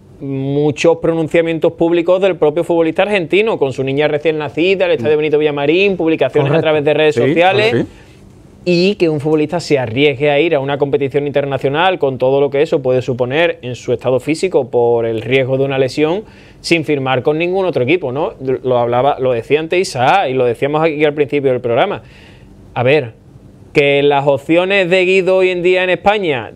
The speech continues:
Speaker 1: con la llegada de un entrenador nuevo al Barça, con la situación económica del Barça, se hayan quedado en un leve interés de la Real Sociedad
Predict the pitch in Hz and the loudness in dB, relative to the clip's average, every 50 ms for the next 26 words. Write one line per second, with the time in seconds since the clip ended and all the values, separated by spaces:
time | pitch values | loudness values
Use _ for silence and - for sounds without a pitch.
0 | - - 147 147 147 147 143 143 143 151 156 170 170 165 180 175 180 175 175 180 | -6 0 2 2 4 2 2 2 2 2 2 2 2 2 0 0 0 0 -2 -2
1 | 170 165 175 170 170 175 170 170 175 175 175 175 175 170 165 180 202 214 208 - | 0 2 2 2 2 2 0 0 0 0 2 2 2 2 2 2 0 0 0 0
2 | - 139 131 117 143 143 143 131 147 139 147 135 - 160 170 175 160 170 170 175 | 0 0 0 2 0 0 0 0 0 -2 -2 0 0 0 0 0 0 0 -2 0
3 | 175 175 170 175 170 170 165 165 165 185 208 214 - 160 139 123 - 151 151 160 | -2 -2 0 0 0 0 0 0 0 0 0 0 -2 -4 -4 -2 0 0 0 0
4 | 156 151 139 170 165 175 190 202 180 151 147 147 165 185 196 185 147 120 - - | 0 0 0 0 2 2 2 0 2 2 2 2 2 2 0 -2 -6 -8 -12 -18
5 | - - - - - - 92 92 92 - - - - - - - - - 151 160 | -20 -20 -20 -20 -20 -20 -20 -20 -18 -20 -20 -20 -20 -20 -20 -20 -20 -12 -8 -4
6 | 165 160 160 165 170 180 185 180 180 170 156 175 170 175 175 165 175 170 170 160 | -2 0 2 4 4 2 2 2 0 -2 0 2 2 2 2 2 2 0 2 2
7 | 160 170 170 165 165 180 160 - 165 165 175 196 208 196 139 - | 2 2 2 0 0 -2 -2 0 2 2 4 4 2 2 0 -6